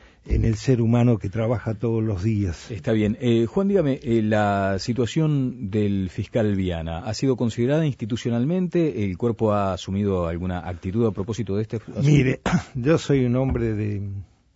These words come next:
Speaker 1: muy modesto del interior de la República y, y algo que no me gusta es venir a un medio de comunicación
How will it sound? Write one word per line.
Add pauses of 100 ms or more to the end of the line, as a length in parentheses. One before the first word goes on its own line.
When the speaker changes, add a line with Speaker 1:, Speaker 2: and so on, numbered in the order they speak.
(500)
Speaker 1:
muy
modesto
del
interior
de
la
República
y, (1040)
y
algo
que
no
me
gusta
es
venir
a
un
medio
de
comunicación